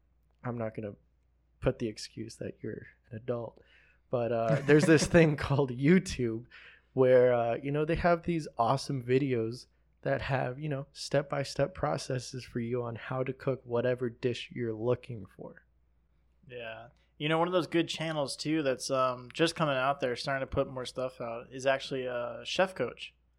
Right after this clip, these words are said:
Speaker 1: Oh, yeah, that's right. Chef Coach.
Speaker 2: Yeah, Chef Coach is gonna be a really great place for everybody to check out. You find recipe ideas, um, you know, some seasonal stuff if you have, if you're into that kind of thing, and just general, you know, wellness, fitness,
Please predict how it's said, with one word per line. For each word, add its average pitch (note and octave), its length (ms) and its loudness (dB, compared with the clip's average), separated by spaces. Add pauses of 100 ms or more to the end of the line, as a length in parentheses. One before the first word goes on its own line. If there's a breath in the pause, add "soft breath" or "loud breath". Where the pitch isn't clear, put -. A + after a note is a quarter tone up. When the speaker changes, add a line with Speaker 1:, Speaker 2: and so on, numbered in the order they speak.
(160)
Speaker 1:
Oh, D#3 200 -2
yeah, C#3+ 320 0
that's C3+ 200 -4
right. G#3+ 400 -8
Chef - 320 -12
Coach. - 480 -12
Speaker 2:
Yeah, C3 260 -2
Chef E3+ 300 0
Coach F3+ 260 0
is C#3+ 60 -8
gonna C#3 140 -8
be C3+ 100 -6
a B2 40 -2
really C#3+ 320 -4
great D3 600 -8
place F3+ 420 -4
for - 140 -4
everybody D#3 340 -2
to C3+ 100 -2
check C#3+ 300 -4
out. D3 320 2
You D3+ 100 -10
find D3+ 300 0
recipe D3+ 400 0
ideas, D#3+ 720 -2
um, C3 480 -6
you C#3+ 100 -10
know, C3 200 -8
some C3+ 160 -12
seasonal D3 440 -6
stuff D3+ 600 2
if C#3 140 -10
you C3 100 -6
have, B2+ 160 -4 (300)
if - 200 -16
you're C3 100 -18
into C3+ 120 -10
that C#3+ 180 -4
kind D#3 160 -2
of C#3+ 120 -6
thing, D#3 360 -8 (460 soft breath)
and D3 100 -12
just C3 180 -10
general, C#3+ 760 0 (100)
you C#3 140 -10
know, B2+ 260 -8
wellness, C#3 500 0
fitness, D3 680 -4